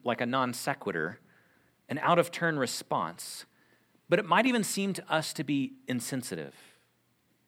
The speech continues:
It may seem like this man and his friends plowed in asking for healing from a life-altering, life-shaping disability, and all Jesus gives is comforting words.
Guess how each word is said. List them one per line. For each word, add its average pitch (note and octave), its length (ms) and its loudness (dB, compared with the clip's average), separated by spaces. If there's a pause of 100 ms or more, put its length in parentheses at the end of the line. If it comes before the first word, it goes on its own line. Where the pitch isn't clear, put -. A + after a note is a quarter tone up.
(340)
It G3+ 80 2
may A#3 100 10
seem B3 220 6
like A3+ 160 8
this G3+ 220 6
man G3+ 260 4
and F#3+ 60 2
his F3 160 2
friends G#3+ 280 2
plowed G3+ 440 6
in F#3+ 180 4
asking G3 460 4
for - 120 -2
healing A#3+ 480 2
from F3+ 160 0
a D#3 80 6
life-altering, F#3 1000 2 (240)
life-shaping A3 760 6
disability, F3 680 4 (160)
and D#3 140 2
all B3 340 12
Jesus A3+ 380 0
gives F#3 340 4 (160)
is D#3 160 2
comforting G3 540 0
words. A2 880 0